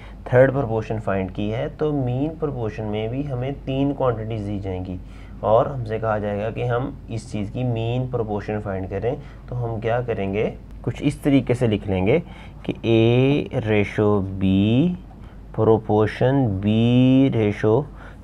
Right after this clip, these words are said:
C। तो इसमें जो center वाली दोनों terms हैं, जो हमारे mean हैं, हम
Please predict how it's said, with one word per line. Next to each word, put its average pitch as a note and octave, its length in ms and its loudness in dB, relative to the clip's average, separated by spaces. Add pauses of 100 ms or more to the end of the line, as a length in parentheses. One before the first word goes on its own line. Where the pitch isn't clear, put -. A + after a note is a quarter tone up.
C। C#3+ 240 6 (480)
तो B2 180 4 (100)
इसमें B2 580 0 (240)
जो A2 560 0
center A#2 460 -4
वाली C3+ 340 2
दोनों A#2 320 2
terms G#2+ 320 0
हैं, A#2+ 160 0
जो B2 120 2
हमारे A2+ 400 2
mean A2 480 2
हैं, A2 340 2 (420)
हम B2 220 2